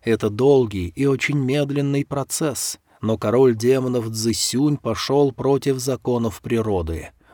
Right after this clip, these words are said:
Он убил божеств, захватил Чи Юань, высвободил силу древнего племени, на время вернув расе демонов былую мощь. Судьбой нескольких поколений было сгореть в этом огне,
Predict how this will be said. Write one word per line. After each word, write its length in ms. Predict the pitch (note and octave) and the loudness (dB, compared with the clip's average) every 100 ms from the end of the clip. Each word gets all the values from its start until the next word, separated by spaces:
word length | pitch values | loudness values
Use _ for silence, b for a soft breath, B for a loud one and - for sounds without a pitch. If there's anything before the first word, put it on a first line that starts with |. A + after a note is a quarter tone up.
| B | B
Он 260 | A#2 B2 | 0 0
убил 360 | A#2 G2+ B2+ B2 | -2 -2 -2 0
божеств, 720 | A2+ A2+ A2 C3 A2+ - - - - | -2 -4 -2 -2 -2 -6 -12 -14 -4
захватил 680 | D3 D3 C#3+ C3 D#3 D#3 | 0 0 0 -2 4 4
Чи 180 | - D#3 | 4 -2
Юань, 540 | C#3+ C3 C#3+ C#3+ G2+ E2+ B - | 2 2 2 0 -4 -10 B -8
высвободил 800 | F#2+ C3+ E3 - D3 D3 D3+ D3+ | 0 2 2 2 0 2 2 2
силу 420 | - D#3+ D#3+ D3+ | 0 2 4 4
древнего 580 | C3+ C#3+ D#3 C#3+ D3 C#3+ | 2 0 0 -2 -2 -2
племени, 680 | C3 E3 D3 G#2 F2+ E2+ - B - | 0 0 0 -2 -6 -8 -12 B -6
на 160 | G2+ | -6
время 360 | F#2+ A2 B2 A#2+ | -2 0 0 0
вернув 480 | A2+ A2+ A#2+ C3 - | -2 -2 -2 -2 -2
расе 460 | A2+ C3 - - G#2 | -4 -4 -4 -2 -2
демонов 560 | G2+ C3 C#3 C#3+ - b b | 0 0 0 -2 -6 b b
былую 560 | D#3+ D#3+ C#3+ B2 A#2 A2 | 2 4 4 2 0 0
мощь. 520 | G2 F2+ F2 - - _ _ _ _ _ _ _ _ _ | -2 -6 -6 -10 -12 _ _ _ _ _ _ _ _ _
Судьбой 640 | - G2 F#2+ G#2 E3+ E3+ | -6 -4 -4 0 0 2
нескольких 680 | D#3 F#3 - - D3 D#3 - | 0 -2 -4 -4 -2 -4 -2
поколений 640 | D3 B2+ A#2+ E3 D#3+ D#3+ C#3+ | -4 -2 0 0 0 0 0
было 320 | D3+ D#3+ D3 | 2 2 0
сгореть 540 | B2+ B2 C3+ D#3+ - | -2 -4 0 -2 -2
в 100 | B2+ | 0
этом 300 | D3 D3 D3 | 0 0 -2
огне, 500 | C#3 C3+ D#3 D3+ G#2+ | -2 -2 -2 -2 -6